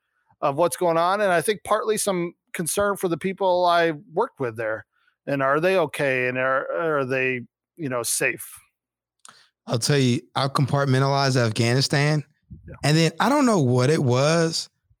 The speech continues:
Speaker 2: And I don't know if it was my girlfriend that came across an article or something, but I came across one of those old New York, t-, something came across about, I, you know, I was having a conversation with my girlfriend about Afghanistan, and I had mentioned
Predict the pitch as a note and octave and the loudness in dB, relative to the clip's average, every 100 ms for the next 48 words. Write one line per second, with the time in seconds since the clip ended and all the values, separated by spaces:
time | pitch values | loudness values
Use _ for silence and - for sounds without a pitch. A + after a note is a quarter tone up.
0 | _ B2+ D#3+ F#3+ D#3+ D#3 C#3 A#2 A2 C3+ | _ 0 2 2 2 2 2 0 0 0
1 | D#3 F3 E3+ F3 E3 E3+ D#3+ E3 D#3 E3+ | 0 0 0 0 0 0 0 0 0 0
2 | D#3+ E3 E3 E3 D#3+ D#3 E3 D#3+ D#3 - | 0 0 0 0 0 0 0 0 -2 -4
3 | _ _ - D#3 G#3+ G#3 F#3+ E3 E3+ E3+ | _ _ -2 0 2 2 2 2 2 2
4 | C3+ D#3 D3 C#3+ A#2+ - D3 D#3 D#3 C#3+ | 2 2 2 2 2 0 2 4 2 2
5 | D3+ D#3 E3 - - - _ - B3 C4 | 4 2 0 -6 -16 -20 _ 0 0 2
6 | C4+ G3 G3+ F3+ E3+ D#3 B2 A#2+ - - | 0 2 2 2 2 0 0 0 -2 -6
7 | - _ _ _ - C3+ C#3+ C#3 C3 C3 | -10 _ _ _ -6 0 2 2 2 -2
8 | - _ _ _ _ D3 E3+ F#3 F3 D3+ | -8 _ _ _ _ -2 2 2 4 2
9 | D#3 D3+ C#3+ D#3 C#3 A#2 D3+ D3 B2+ A#2 | 2 2 2 0 0 0 0 0 0 0
10 | A2+ A#2+ A#2 B2 A#2 A2+ G#2 A#2+ C#3+ C3 | 0 0 0 0 0 0 -2 -2 0 0
11 | - G#2+ G#2 - _ _ _ - C3 D3 | -2 -4 -4 -10 _ _ _ -2 0 2
12 | C#3 A#2+ A#2 D3 D#3+ A#2 G#2+ A2+ | 2 4 4 2 2 0 0 -2